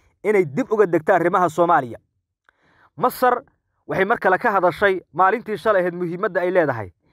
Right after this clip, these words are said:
in la xaqiijiyo amniga, xasilloonida iyo nabadda Soomaaliya, iyadoo hoosta ka xariiqday in Soomaaliya oo intaas heshay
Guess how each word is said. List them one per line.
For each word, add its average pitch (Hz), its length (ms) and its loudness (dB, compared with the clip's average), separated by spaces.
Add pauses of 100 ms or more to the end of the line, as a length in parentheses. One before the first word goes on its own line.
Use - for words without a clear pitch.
(160)
in 185 120 0
la 175 80 2
xaqiijiyo 170 640 -2
amniga, 143 320 -4 (480)
xasilloonida 180 560 2 (640)
iyo 160 140 2
nabadda 180 320 2
Soomaaliya, 160 500 0 (580)
iyadoo 175 240 2
hoosta 196 320 0
ka 202 100 0
xariiqday 170 420 0
in 180 60 -6
Soomaaliya 160 500 0 (460)
oo 175 120 4
intaas 190 480 0
heshay 180 380 -2